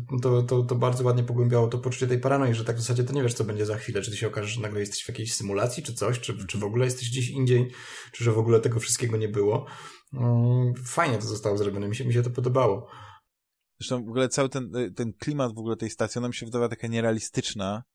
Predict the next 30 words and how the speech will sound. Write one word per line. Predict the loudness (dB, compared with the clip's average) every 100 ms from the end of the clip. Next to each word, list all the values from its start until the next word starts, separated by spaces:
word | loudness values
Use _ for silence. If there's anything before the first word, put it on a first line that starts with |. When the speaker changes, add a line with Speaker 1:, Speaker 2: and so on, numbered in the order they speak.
| _ _
Speaker 2:
w | -10
sensie, | -6 -2 -2
że, | 0 -2
że | -4 -8
takie | -8
totalnie | -12 -2 0 0 -2
niepraktyczne, | -2 -4 -4 -6 -4 -4
że | -2 -4 _ _ _ -4
ja | -2
się | -2
śmiałem, | -4 -4 -4
że, | -4 -6 -8 -12 -18 _ -12
no, | -8
jesteśmy | -6 -6 -8 -6
na | -6
etapie, | -6 -8 -8
gdzie | -6 -2 -2 -2 _ _ _ -4
y, | 0 2 0
stację | -2 -2 -2
kosmiczną, | -6 -6 -6 -6 -6 -8 -10 -8
którą | -8
się | -4
tak | -6 -8 -14
ekscytujemy, | -10 -8 -4 -2 -2
która | -6 -10
kosztowała | -8 -6 -6 -4
setki | -6 -8 -8 -8
miliardów, | -2 0 0 -2 -6 -8 -6
e, | -4 -2
dolarów. | 0 0 0 -2 -8